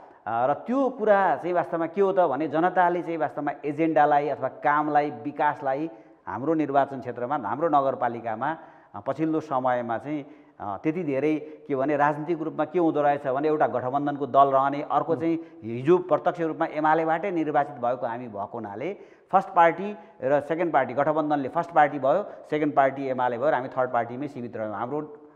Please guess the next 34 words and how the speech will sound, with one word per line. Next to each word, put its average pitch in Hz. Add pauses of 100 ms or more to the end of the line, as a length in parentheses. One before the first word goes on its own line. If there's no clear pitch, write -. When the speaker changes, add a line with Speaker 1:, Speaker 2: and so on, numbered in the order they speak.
(160)
Speaker 1:
नगरपालिकाभित्र। 120 (500)
अनि 185
हामी 156
चाहिँ 180
वास्तवमा 170
अब 156
शङ्करापुरको 196
हकमा 147
भन्नुहुन्छ 147
भने 127
हुन 139
त 143
शङ्करापुरमा 143
गठबन्धन 143
पनि 175
प्राप्त 127
थियो, 156
Speaker 2:
उम्। 143
Speaker 1:
गठबन्धनकै 143
उम्मेदवार 135
Speaker 2:
समाजवादीको 214
Speaker 1:
हुनुहुन्थ्यो। -
Speaker 2:
गठबन्धन 156
Speaker 1:
समाजवादीको 156
Speaker 2:
हुँदा 156
Speaker 1:
गठबन्धनको 143
Speaker 2:
हुँदै 160
पनि 214
Speaker 1:
उम्मेदवार 294
हुँदा 202
Speaker 2:
राप्रपाले 175
Speaker 1:
हुँदै 240
पनि -
Speaker 2:
जित्यो। 220